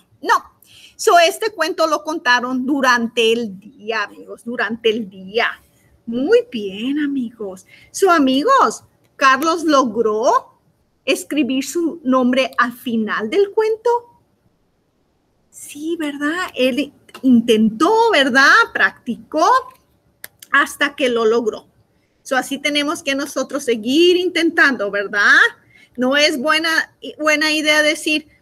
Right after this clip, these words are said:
"No, yo no sé escribir no-, mi nombre, yo no lo quiero hacer." Y decir, "No, yo no lo hago, mami,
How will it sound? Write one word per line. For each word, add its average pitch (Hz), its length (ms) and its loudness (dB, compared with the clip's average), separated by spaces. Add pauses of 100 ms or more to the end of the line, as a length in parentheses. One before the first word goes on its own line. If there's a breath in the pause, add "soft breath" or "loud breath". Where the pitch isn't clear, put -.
(180)
"No, 349 320 2
yo 359 200 0
no 370 140 2
sé 349 200 2
escribir 330 400 -2
no-, 330 180 -2
mi 359 120 -2
nombre, 277 360 0
yo 294 140 0
no 294 140 2
lo 302 180 0
quiero 277 280 0
hacer." - 360 -6 (440)
Y 262 100 -6
decir, 247 320 -2
"No, 349 400 -2
yo 330 240 0
no 349 140 2
lo 339 120 0
hago, 277 300 2
mami, 254 340 -2